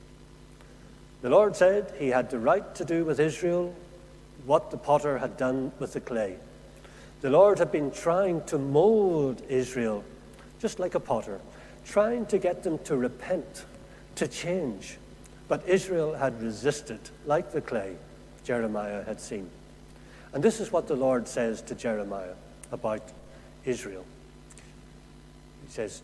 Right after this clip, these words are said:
"Turn from your evil ways, each one of you, and reform your ways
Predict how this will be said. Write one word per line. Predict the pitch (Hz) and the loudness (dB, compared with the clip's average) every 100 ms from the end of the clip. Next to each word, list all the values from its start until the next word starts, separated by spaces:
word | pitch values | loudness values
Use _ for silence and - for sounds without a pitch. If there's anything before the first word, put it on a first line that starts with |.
| - | -4
"Turn | 170 196 202 | 2 2 0
from | - 156 | 0 0
your | 139 131 | 0 -2
evil | 143 156 147 131 | -2 -2 0 -2
ways, | 117 110 101 92 - - - - - - | -2 -4 -6 -12 -18 -20 -20 -20 -20 -8
each | 185 - - | -6 -6 -2
one | 147 156 | 2 4
of | 151 | 2
you, | 113 101 - - - - - | 0 -8 -10 -18 -20 -20 -6
and | 160 147 | 0 0
reform | 139 - 170 196 214 | 0 0 4 6 6
your | 185 165 | 4 4
ways | 143 131 139 135 - | 2 2 2 -2 -6